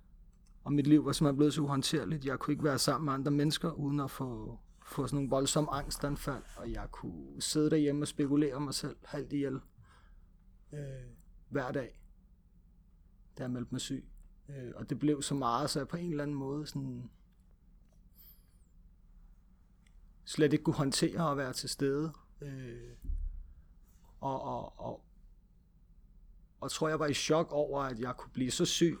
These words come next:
af at gøre noget så normalt som at, ja, normalt, det er det jo ikke på den måde, jeg gør det, men at, at arbejde og have et firma. Men det er sådan et meget godt billede af, hvordan tingene var for mig før programmet. Det var, øh,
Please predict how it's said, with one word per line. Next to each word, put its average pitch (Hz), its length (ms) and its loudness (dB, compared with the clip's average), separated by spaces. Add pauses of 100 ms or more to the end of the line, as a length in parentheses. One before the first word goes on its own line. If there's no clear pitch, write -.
af 135 260 4 (240)
at 127 100 -2
gøre 139 220 6
noget 143 280 6
så 139 240 2 (200)
normalt 139 560 4
som 135 300 0
at, 117 300 -4
ja, 113 100 -6
normalt, 117 460 0
det 135 60 2
er 135 40 2
det - 20 0
jo 131 80 0
ikke 131 120 -6
på 147 60 2
den 135 180 0
måde, 127 220 -2
jeg 127 80 0
gør 131 220 -2
det, 147 100 0
men 131 180 -2
at, 120 80 -4
at - 140 -8
arbejde 127 720 0
og 131 80 -2
have 131 80 -2
et 127 80 -6
firma. 139 380 0 (1600)
Men 143 160 -2
det 147 80 4
er 135 40 4
sådan 147 140 4
et 143 40 4
meget 139 200 6
godt 143 200 8
billede 151 320 8
af, 120 120 -4
hvordan 131 360 -2 (280)
tingene 135 340 -2
var 123 120 -2
for 139 120 -4
mig 123 220 0
før 131 200 -2
programmet. 135 520 -4
Det 139 120 -2
var, 123 260 2
øh, 117 300 -8